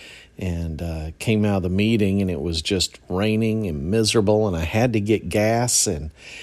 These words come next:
and really didn't want to get out of the, the truck to pump the gas. But I have to admit, it was fun pumping gas because it was two dollars and six cents a gallon.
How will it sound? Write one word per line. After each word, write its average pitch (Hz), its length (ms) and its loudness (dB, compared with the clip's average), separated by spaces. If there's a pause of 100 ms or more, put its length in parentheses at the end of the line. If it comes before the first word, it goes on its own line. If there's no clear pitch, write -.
(280)
and 82 260 -2
really 135 280 8
didn't 110 280 4
want 113 140 4
to 104 40 0
get 101 240 2
out 104 220 4
of 98 80 2
the, 85 160 0 (220)
the 107 120 4
truck 104 440 4
to 98 80 2
pump 104 320 -2
the 90 80 0
gas. 113 400 2
But - 320 -6
I - 80 -4
have - 380 0
to 175 100 4
admit, 151 440 4
it 151 220 6
was 147 220 6
fun 156 500 2
pumping 143 560 2
gas 131 380 2
because 127 480 2
it 104 100 0
was 101 160 2
two 160 300 0
dollars 127 520 4
and 87 160 -2
six - 340 0
cents 101 360 0
a 98 60 2
gallon. 87 520 -2